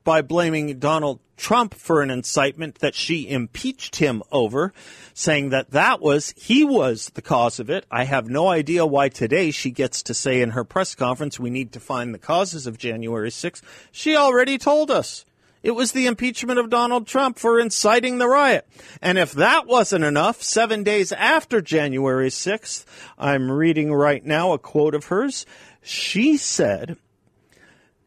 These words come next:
"January sixth was an epiphany for the world to see that there are people in our country,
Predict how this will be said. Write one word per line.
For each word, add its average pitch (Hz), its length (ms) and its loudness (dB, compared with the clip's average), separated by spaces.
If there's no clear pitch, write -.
"January 202 640 2
sixth - 720 -4
was 120 180 -2
an 110 120 -2
epiphany 202 680 -2
for - 180 -4
the 117 120 2
world 196 420 2
to - 220 -4
see 135 440 0
that 104 220 -4
there 113 160 2
are 117 120 2
people 202 440 -2
in 120 100 0
our 101 140 2
country, 110 540 -6